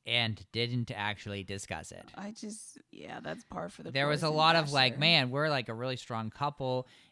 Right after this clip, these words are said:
Speaker 1: and everyone else fails because they don't, they don't have these conversations about what we need to do. But, like, we'll succeed because we want to succeed. Uh, and that was, yeah, that was it, really. <laughs>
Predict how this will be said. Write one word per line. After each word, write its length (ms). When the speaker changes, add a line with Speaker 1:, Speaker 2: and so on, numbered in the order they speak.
Speaker 1:
and 300
everyone 320
else 280
fails 380
because 640
they 280
don't, 280
they 140
don't 160
have 220
these 180
conversations 960
about 320
what 280
we 100
need 180
to 60
do. 260
But, 60
like, 240
we'll 240
succeed 560
because 340
we 160
want 380
to 100
succeed. 600
Uh, 360
and 440
that 240
was, 120
yeah, 220
that 100
was 120
it, 160
really. 260
<laughs> 580